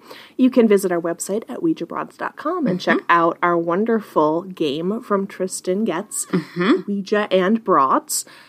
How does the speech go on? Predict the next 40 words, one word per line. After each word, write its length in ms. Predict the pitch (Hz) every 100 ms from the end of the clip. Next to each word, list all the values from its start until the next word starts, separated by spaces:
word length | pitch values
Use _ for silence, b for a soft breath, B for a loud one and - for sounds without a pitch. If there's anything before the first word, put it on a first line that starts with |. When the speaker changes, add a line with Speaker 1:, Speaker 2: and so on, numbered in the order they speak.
| B
Speaker 1:
You 140 | 214 202
can 180 | 202
subscribe 420 | 196 196 - 196 180
on 120 | 180
Podbean 540 | - 294 294 302 302
or 160 | 247 202
most 420 | 196 208 226 - -
other 560 | 196 202 196 196 202 -
podcatchers 640 | - 202 226 208 196 208
of 100 | 226
your 80 | 330
choice, 460 | - - 185 254 -
Speaker 2:
Mm-hmm. 160 | 196
Speaker 1:
including 400 | 180 175 185 175 -
iTunes. 640 | 156 156 - - 190 240 254 -
I 60 |
don't 120 | 262
think 120 | 285 285
we've 160 | 247
done 180 | 240 240 190
rate, 200 | 226 -
review, 280 | 196 214 208
and 140 | 202
subscribe 500 | 208 - - 262 269
for 140 | - 180
a 80 |
while, 260 | 170 175 233
but 220 | 370 - -
yeah, 160 | 339 156
if 120 | 170
you 100 | 311
haven't 300 | 214 185 -
thrown 260 | - 196 196
Speaker 2:
Yeah. 80 |
Speaker 1:
us 100 | 247
a 80 | 156
rating 460 | 151 185 220 196 262
or 220 | - 185
a 220 | - -
review, 520 | 190 175 220 294 302